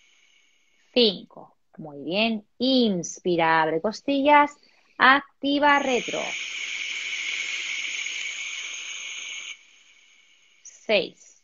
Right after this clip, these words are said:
Eso es. Coge aire, abre costillitas.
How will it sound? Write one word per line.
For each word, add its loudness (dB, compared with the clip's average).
Eso -4
es. -12
Coge 6
aire, -2
abre -4
costillitas. 2